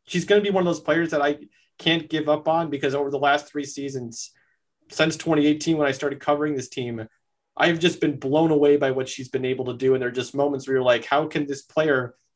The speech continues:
not be a superstar?" And at least, again, it doesn't have to be every night necessarily for this season for this guy to be successful and her to take a next step. But I do wonder sometimes, like, "Okay,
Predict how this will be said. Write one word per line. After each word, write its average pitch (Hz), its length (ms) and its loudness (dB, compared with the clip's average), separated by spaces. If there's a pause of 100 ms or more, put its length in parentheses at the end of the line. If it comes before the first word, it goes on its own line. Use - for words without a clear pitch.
(160)
not 139 280 2 (140)
be 131 140 -2
a 127 40 0
superstar?" 139 720 0
And 120 220 -8
at - 160 -8
least, 170 240 2
again, 135 480 -4 (360)
it 147 80 -6
doesn't 214 200 4
have 202 220 2
to 185 80 -2
be 165 200 0
every 156 240 0
night 156 220 -2
necessarily 131 760 -4
for 135 100 -4
this 139 280 0
season 147 380 -2
for 127 120 -6
this 123 160 -10
guy 127 160 2
to 127 100 -4
be 123 100 -8
successful 131 580 -6
and 117 100 -6
her 120 340 -4 (220)
to 143 80 -2
take 165 280 0
a 143 60 -2
next 131 260 -2
step. 113 340 0 (1200)
But 156 120 4
I 165 100 6
do 208 200 0
wonder 214 280 4
sometimes, 147 580 -2
like, 139 180 -2
"Okay, 160 500 0